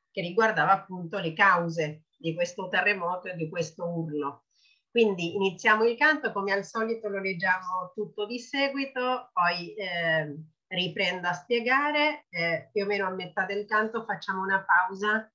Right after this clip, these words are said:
di cinque minuti durante la quale vi prego di inviarmi, se ne avete, eh, i vostri dubbi sulla chat.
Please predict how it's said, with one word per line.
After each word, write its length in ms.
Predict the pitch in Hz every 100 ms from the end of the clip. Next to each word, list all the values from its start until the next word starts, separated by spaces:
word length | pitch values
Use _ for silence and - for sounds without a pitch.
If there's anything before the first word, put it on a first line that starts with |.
| _ _
di 140 | 180 170
cinque 380 | 214 196 202
minuti 500 | 202 208 208 202 226
durante 380 | 185 180 175 185
la 160 | 170 170
quale 260 | 180 180
vi 160 | 190 180
prego 320 | 165 165 170
di 120 | 170
inviarmi, 600 | 170 160 175 160 165 175
se 180 | 202 190
ne 140 | 165 175
avete, 440 | 165 160 156 165
eh, 600 | 165 160 - 151 139 -
i 60 | 185
vostri 680 | 160 160 - 165 156 156
dubbi 480 | 160 196 160 160 175
sulla 440 | 160 190 165 156 -
chat. 360 | 147 117 -